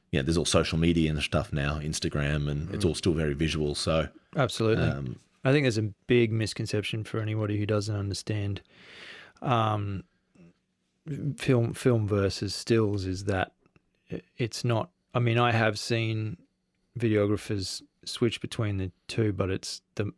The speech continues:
Speaker 3: it's not ideal whatsoever, and certainly not ideal for a troop of, of five vehicles that's moving along and trying to get to a destination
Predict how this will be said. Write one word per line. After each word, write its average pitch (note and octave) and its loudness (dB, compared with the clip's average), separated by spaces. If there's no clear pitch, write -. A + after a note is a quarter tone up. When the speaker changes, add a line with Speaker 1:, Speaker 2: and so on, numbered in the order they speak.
Speaker 3:
it's - -6
not G#2+ 0
ideal F#2+ 0
whatsoever, F#2 -2
and F#2+ -4
certainly A2 0
not G2+ -4
ideal A#2 4
for G2+ 2
a G#2+ -2
troop G#2+ 2
of, G#2 -4
of A2+ -2
five G#2 0
vehicles G#2+ -2
that's G2 -4
moving G#2+ 0
along G2+ 0
and F#2+ -6
trying G#2+ -2
to F#2+ -4
get G2 -4
to A2 -4
a G2 0
destination G2+ -2